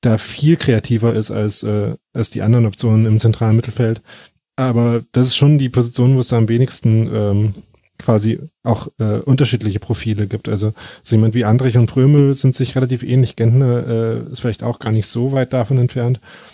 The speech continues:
Und, äh, Groß ist da halt auch nicht, äh, nicht wirklich ein Kontrast zum Rest, äh, sondern jemand, der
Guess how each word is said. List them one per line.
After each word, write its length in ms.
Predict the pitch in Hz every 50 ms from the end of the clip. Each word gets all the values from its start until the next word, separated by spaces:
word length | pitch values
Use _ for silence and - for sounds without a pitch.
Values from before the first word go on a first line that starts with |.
| _ _ _ _
Und, 320 | - 120 113 120 120 - -
äh, 280 | - 120 113 117 120 -
Groß 340 | - - 127 143 135 -
ist 120 | - - -
da 60 | 123
halt 140 | 120 117 -
auch 180 | - 120 -
nicht, 220 | 139 135 120 - -
äh, 320 | 120 117 110 113 117 117 - _ _ _ _ _ _ _ _ _
nicht 160 | 123 110 98
wirklich 240 | 135 131 - 131 113
ein 60 | 104 -
Kontrast 480 | 120 117 - - 120 123 - - -
zum 160 | - 120 104 95
Rest, 360 | 98 101 101 - - - -
äh, 380 | 113 107 104 101 107 110 113
sondern 380 | 110 - 113 107 107 107 107 107 - - - - _ _ _
jemand, 300 | - 117 113 113 110 -
der 380 | 120 110 110 110 107 - -